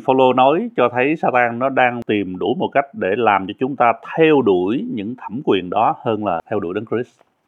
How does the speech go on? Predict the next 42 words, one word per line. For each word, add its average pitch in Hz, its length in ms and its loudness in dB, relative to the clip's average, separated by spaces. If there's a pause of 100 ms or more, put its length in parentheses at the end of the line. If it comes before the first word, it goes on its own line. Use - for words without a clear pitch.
(300)
Sa-tan 151 540 0
đã 143 80 4
dùng 107 480 0
văn 127 180 0
hóa, 123 360 -2 (680)
Sa-tan 160 460 2
dùng 107 360 0
dục 110 240 4
vọng 104 320 0
của 107 180 -2
xác 185 240 2
thịt - 140 -4
của 120 100 -8
chúng 135 180 -6
ta. 104 140 2 (420)
Nó 208 120 6
tìm 131 480 4
cách 233 140 6 (100)
cám 254 380 2
dỗ 98 260 6
chúng 165 140 -4
ta, 139 180 6
nó 143 140 2
tìm 107 340 -4
cách - 120 -6 (120)
thuyết 320 260 4
phục 98 260 4
chúng 156 140 0
ta 127 320 4
để 104 200 -2 (120)
theo 139 200 4
đuổi 98 340 0
những 135 120 -2
điều 110 100 0
đó 101 220 2 (100)
thay 120 140 0
vì 101 280 -4
đi 110 120 -6
theo 113 180 -6
Đức 101 180 -8
Chúa 113 80 -6
Giêsu. 98 320 -2